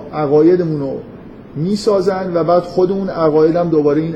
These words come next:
امیال رو باز تولید می‌کنن به اصطلاح. کلاً این ارتباطی که این نوع ارتباطا رو معمولاً می‌گن ارتباطای دیالکتیکی، بین امیال و رفتارها و عقاید ما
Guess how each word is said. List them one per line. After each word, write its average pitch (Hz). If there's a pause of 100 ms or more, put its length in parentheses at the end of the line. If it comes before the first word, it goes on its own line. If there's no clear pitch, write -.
امیال 147
رو 151
باز 135
تولید 147
می‌کنن 131
به 131
اصطلاح. 123 (560)
کلاً 165 (120)
این 190 (1080)
ارتباطی 156
که 180
این 175
نوع 175
ارتباطا 151
رو 156
معمولاً 143
می‌گن 147
ارتباطای 139
دیالکتیکی، 143 (360)
بین 175 (100)
امیال 160
و 139
رفتارها 147
و 185 (320)
عقاید 160
ما 180